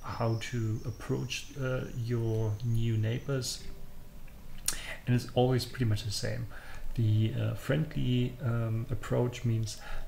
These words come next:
that their opinion of you gets a significant bonus. The, um, the moderate approach makes it di-, more difficult for them to create a spy network on you,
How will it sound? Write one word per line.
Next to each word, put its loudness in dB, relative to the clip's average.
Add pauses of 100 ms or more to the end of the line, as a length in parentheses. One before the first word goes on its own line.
that 0
their 2 (140)
opinion 4
of 0
you 2 (360)
gets -2
a 0 (160)
significant 4
bonus. 0 (680)
The, 6
um, 4 (760)
the 2 (260)
moderate 6
approach 2 (360)
makes 0
it -4 (260)
di-, 0
more 6
difficult 0
for -2 (120)
them 2 (300)
to 4
create 2
a 2
spy 2
network 0
on 6
you, 4